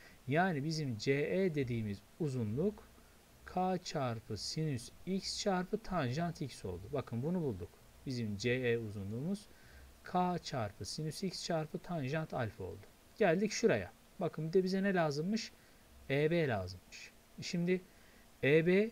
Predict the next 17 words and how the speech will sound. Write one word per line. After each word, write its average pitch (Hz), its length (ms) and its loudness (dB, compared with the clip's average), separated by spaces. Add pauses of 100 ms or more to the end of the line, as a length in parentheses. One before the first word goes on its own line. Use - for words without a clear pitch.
şurası, 165 580 4 (460)
burası. 113 400 -4 (640)
E 170 220 6
B'nin 196 220 4
komşusunda 175 540 0
x - 300 0
var, 220 140 2 (260)
x'in 196 280 0
karşısında 170 600 -2
bu 190 100 4
var. 98 280 0 (560)
O 175 100 6
zaman 175 220 2
yine 175 320 4
ya 160 160 4
tanjant 196 460 2
yazacağım 214 360 4